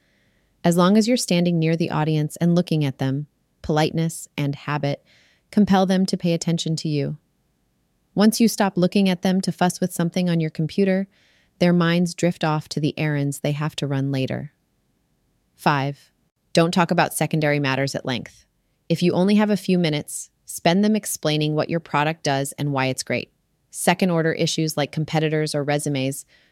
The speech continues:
should be single slides you go through quickly at the end. If you have impressive resumes, just flash them on the screen for fifteen seconds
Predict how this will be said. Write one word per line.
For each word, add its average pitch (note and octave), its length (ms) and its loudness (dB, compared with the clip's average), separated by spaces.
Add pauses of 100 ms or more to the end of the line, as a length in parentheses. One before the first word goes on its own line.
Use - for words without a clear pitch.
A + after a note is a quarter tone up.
should F3 220 0
be E3 120 2
single F#3 360 0
slides D3 440 0
you D#3+ 80 -2
go D3+ 180 0
through D3+ 200 -4
quickly D3 400 -4
at C3+ 100 -6
the C3+ 120 -4
end. - 300 -8 (600)
If F3 140 4
you F3+ 100 8
have E3+ 220 4
impressive D#3+ 500 0
resumes, C#3+ 640 -2 (340)
just F#3+ 280 0
flash D#3+ 320 0
them E3+ 220 0
on D3+ 100 -2
the D#3 80 0
screen C#3+ 380 -2
for D3 140 -6
fifteen D3+ 420 -2
seconds B2 540 -6